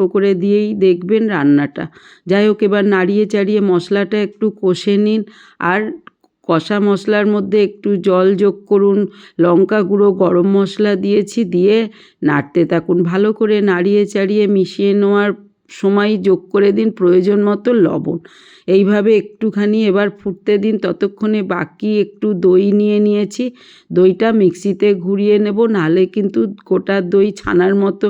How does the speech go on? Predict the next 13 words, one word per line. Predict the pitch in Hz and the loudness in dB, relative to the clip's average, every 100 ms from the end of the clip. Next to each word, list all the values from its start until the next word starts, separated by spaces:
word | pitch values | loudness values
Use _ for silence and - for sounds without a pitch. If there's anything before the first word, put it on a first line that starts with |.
| 202 - - - | -6 -18 -16 -2
মিশে | 185 185 214 | 0 0 0
যাবে, | 202 214 220 233 | 2 2 2 0
আর | 180 180 | -2 0
মিশবে | 190 185 170 196 214 | 0 0 -2 -2 0
না। | 220 240 233 - _ - | 0 -2 -8 -20 _ -4
একসঙ্গেও | 170 165 - 202 208 208 214 | -4 -4 -2 2 4 4 2
দিয়ে | 180 208 | 0 0
দিতে | 190 208 208 214 | 0 -2 -2 -2
পারেন, | 220 233 240 | 0 -2 0
আমি | 196 180 | 2 2
আলাদা | 190 170 180 196 202 | 2 2 0 -2 -4
করে | 214 208 | -2 0
দিলাম। | 190 214 226 | 0 0 0